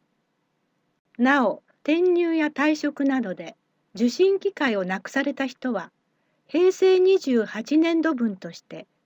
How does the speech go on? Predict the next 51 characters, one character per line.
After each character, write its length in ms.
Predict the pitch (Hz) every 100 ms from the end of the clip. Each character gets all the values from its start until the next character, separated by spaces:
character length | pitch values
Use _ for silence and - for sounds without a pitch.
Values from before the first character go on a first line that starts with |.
| _
登 220 | 269 302 302
録 300 | 294 254 247
を 60 |
受 200 | 214 -
け 60 | 262
付 160 | -
け 40 | 262
て 120 | 254
い 80 | 240
ま 160 | 220 220
す。 160 | - _ _ _ _ _ _ _ _ _
詳 240 | 302 349
し 120 | 370 -
く 180 | 269
は 220 | 220 165 - _
健 200 | 311 359
康 300 | 349 349 339
づ 120 | 294
く 140 | 277 294
り 120 | 302
課 160 | 277 269
に 200 | 254 247
お 100 | 196
問 240 | 254 262
い 40 | 254
合 80 | 247
わ 100 | 240
せ 120 | 240
く 100 | 226
だ 140 | 214
さ 180 | - 190
い。 140 | 160 _ _ _ _ _ _ _ _ _ _ _ _ _ _ _ _ _ _ _ _ _ _ -
問 240 | 294 302
い 60 | 294
合 80 | 277
わ 140 | 262
せ、 340 | 247 233 220 - _ _
健 200 | - 320
康 360 | 302 - 294 277
づ 160 | 247
く 140 | 240 240
り 100 | 226
課。 280 | - 185 - _ _ _ _ _ -
電 380 | 214 262 254 240
話、 220 | 214 196 _ _ _ -
八 340 | 247 254 339
二 500 | 339 339 311 175 - _ _ _ _
九 340 | - 339 339
六 320 | 311 302 - 190
零 220 | 202 202
三。 380 | - 180 151